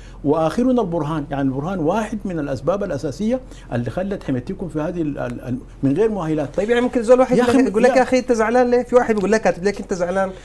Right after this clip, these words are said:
Speaker 2: عشان شنو؟"
Speaker 1: أنا
Speaker 2: يعني،
Speaker 1: والله زعلان
Speaker 2: يعني،
Speaker 1: عشان
Speaker 2: يعني،
Speaker 1: السودان.
Speaker 2: ع-، زعلان
Speaker 1: زعلان
Speaker 2: عشان
Speaker 1: عشان
Speaker 2: السودان. بيقول
Speaker 1: السودان.
Speaker 2: لك: "إذا كان البرهان هو
Speaker 1: هاي.
Speaker 2: راضي بهذا الوضع"، يعني.
Speaker 1: للأسف الاثنين، الاث-، أنا والله عشانهم الاثنين زعلان، عشان منهم الاثنين، عشان السودان، ما عشان أي جهة ثانية.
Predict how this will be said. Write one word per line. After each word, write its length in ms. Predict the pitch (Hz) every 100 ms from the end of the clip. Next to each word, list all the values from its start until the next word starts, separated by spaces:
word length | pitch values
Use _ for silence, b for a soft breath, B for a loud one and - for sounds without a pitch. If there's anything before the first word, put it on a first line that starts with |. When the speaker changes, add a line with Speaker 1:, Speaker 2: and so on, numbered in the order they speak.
| B B
Speaker 2:
عشان 260 | - - 170
شنو؟" 140 | 196
Speaker 1:
أنا 80 | 254
Speaker 2:
يعني، 60 |
Speaker 1:
والله 160 | 254 262
زعلان 120 | 254
Speaker 2:
يعني، 220 | 208 220
Speaker 1:
عشان 40 | 247
Speaker 2:
يعني، 140 | 208
Speaker 1:
السودان. 360 | 220 262 262 220
Speaker 2:
ع-، 60 | 147
زعلان 220 | 165 -
Speaker 1:
زعلان 180 | 160 196
Speaker 2:
عشان 120 | -
Speaker 1:
عشان 140 | 220
Speaker 2:
السودان. 200 | 220 214
بيقول 140 | 220 254
Speaker 1:
السودان. 160 | 240
Speaker 2:
لك: 80 | 220
"إذا 100 | 202
كان 220 | 196 233
البرهان 540 | 220 190 196 220 233 240
هو 140 | 233
Speaker 1:
هاي. 60 | 226
Speaker 2:
راضي 240 | 226 208
بهذا 300 | 180 175 175
الوضع"، 280 | 151 156 131
يعني. 220 | 131 160
Speaker 1:
للأسف 420 | 196 233 254 240
الاثنين، 640 | 226 254 269 277 262 175 127
الاث-، 380 | 139 185 240 -
أنا 140 | 214
والله 300 | 226 208 226
عشانهم 440 | 196 - 226 214 190
الاثنين 320 | 180 220 208
زعلان، 320 | 185 185 214
عشان 280 | 165 143 214
منهم 280 | 220 226 185
الاثنين، 380 | 170 214 240
عشان 240 | 240 175 196
السودان، 440 | 165 180 214 220
ما 80 | 208
عشان 220 | 214 208
أي 140 | 220 226
جهة 160 | 208
ثانية. 300 | 196 175 165